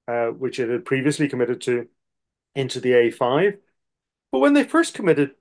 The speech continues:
to put four hundred million into the A five, the road was going to cost eight hundred million. So they were committing to half the cost of the A five.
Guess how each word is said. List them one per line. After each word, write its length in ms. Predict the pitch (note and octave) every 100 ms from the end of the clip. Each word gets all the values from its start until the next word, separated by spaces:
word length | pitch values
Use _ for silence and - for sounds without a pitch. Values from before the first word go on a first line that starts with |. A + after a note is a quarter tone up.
| _ -
to 80 |
put 280 | - C#3 C3
four 220 | - C3
hundred 260 | B2 B2 A2
million 320 | B2 A#2 A#2+
into 280 | C3+ B2 A2+
the 100 | A#2+
A 200 | A#2 A2
five, 460 | - A#2+ A2+ A2+ - _ _ _ _ _ _ -
the 140 | C3+
road 280 | A#2+ B2 A#2
was 160 | A#2 B2+
going 160 | B2
to 60 | A#2
cost 360 | - A#2 -
eight 180 | - A#2+
hundred 300 | A2+ A#2+ G#2+
million. 340 | A#2+ C#3+ A#3 F#3
So 140 | A#3+
they 100 | A3+
were 140 | G#3+
committing 420 | G#3 G3 A3 A#3 F3
to 120 | C#3
half 500 | - B2 A#2 A2+ -
the 80 | C3+
cost 560 | - A2 A2 - _ _ _ _ _ _
of 200 | - A#2
the 140 | C3+ A#2+
A 200 | A2+ A#2
five. 560 | - C3 D3 B3+ -